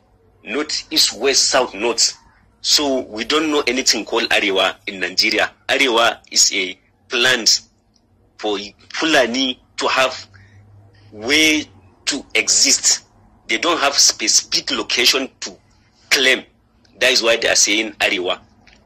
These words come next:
Arewa is not a nation. Arewa is not a land. Arewa is not a state. Arewa is not a local government. Arewa Consultative Forum, Arewa Elders, Arewa Youth, Arewa Sheikh, Arewa Imams,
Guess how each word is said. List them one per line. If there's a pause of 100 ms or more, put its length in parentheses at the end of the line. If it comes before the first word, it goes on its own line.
Arewa
is
not
a
nation. (400)
Arewa
is
not
a
land. (480)
Arewa
is
not
a
state. (140)
Arewa
is
not
a
local
government. (680)
Arewa
Consultative
Forum, (100)
Arewa
Elders,
Arewa
Youth, (540)
Arewa
Sheikh, (160)
Arewa
Imams,